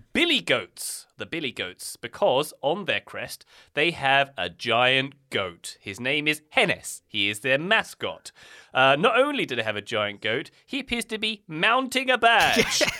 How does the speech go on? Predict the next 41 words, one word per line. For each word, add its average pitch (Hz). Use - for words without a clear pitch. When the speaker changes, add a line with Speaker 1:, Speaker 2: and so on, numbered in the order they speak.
Speaker 1:
He 226
is, 214
uh, 196
<laughs> 311
he's 240
climbing 254
atop 220
a 170
Cologne, 190
uh, 160
like, 165
it's 170
a, 165
it's 147
an 170
image 175
of 151
the 135
cathedral 123
in 110
Cologne, 104
the 104
twin 131
spires 113
of 107
Cologne. 104
He's 311
just -
climbing 104
on 90
top 95
of 110
it. 139
I 240
love 131
that. 127
It's, 147
uh, 131
yeah, 139
that 156
one 127